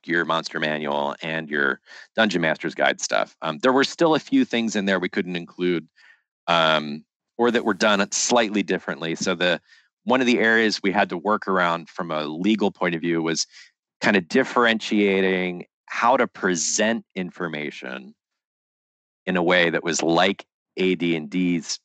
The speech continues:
presentation, but, um, doing it in a way that's, uh, mathematically derived as opposed to presentation derived. So, like, strength tables. Um, so the strength tables in Osric are slightly different than A D and D's strength table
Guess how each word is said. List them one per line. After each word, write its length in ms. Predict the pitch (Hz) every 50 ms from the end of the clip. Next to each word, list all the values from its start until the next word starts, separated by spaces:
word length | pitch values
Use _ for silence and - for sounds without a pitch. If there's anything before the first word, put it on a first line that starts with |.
| _ _
presentation, 1080 | - - 95 90 - - 73 69 - - - 110 110 98 - - 73 69 65 62 65 - _ _ _ _ _ _ _ _ _
but, 240 | - 101 98 95 87 _ _ _ _ _ _ _ _ _ _
um, 420 | - 82 82 80 78 80 76 73 - _ _ _ _ 95 82
doing 300 | - 123 131 135 127 113
it 100 | 123 113
in 100 | 107 101
a 60 | 98
way 300 | 90 92 92 90 90 87
that's, 360 | 80 82 80 - - - - _ _ _ _ _ _ _ _ _ _ _ _
uh, 320 | - - - 71 - - - _ _ _ _ _ _ _ _ _ _ _ _ _ _ _ _ _ _ _ -
mathematically 920 | 92 104 107 104 - 107 92 90 92 101 110 117 120 107 - - 90 87
derived 600 | 80 - 85 80 78 76 78 78 76 76 78 80
as 140 | 87 80 -
opposed 300 | - - - 87 82 -
to 40 | -
presentation 720 | _ - 95 87 - 80 76 - - 120 113 - - 76
derived. 320 | - - - - - -
So, 100 | - 104
like, 220 | 92 87 - _ -
strength 380 | - - - 127 123 107 -
tables. 480 | - - 76 - _ - - - - _ _ _ _ - _ _ _ _ _ _ _ _
Um, 520 | 85 87 87 85 82 76 80 73 62 - _
so 220 | - - 117 107
the 80 | 92 87
strength 340 | - - 135 135 131 -
tables 460 | - - 120 110 95 104 95 87 - 90
in 80 | 78
Osric 500 | - - 92 92 - - - 92 87 - -
are 120 | 80 80
slightly 520 | - - - - - 120 123 107 107 104
different 360 | 101 90 92 - - 85 78 -
than 100 | 82 78
A 80 | 78
D 160 | 76 73 73
and 80 | 71 71
D's 180 | 71 71 65 -
strength 300 | - - 69 58 _ _
table 300 | - - - - -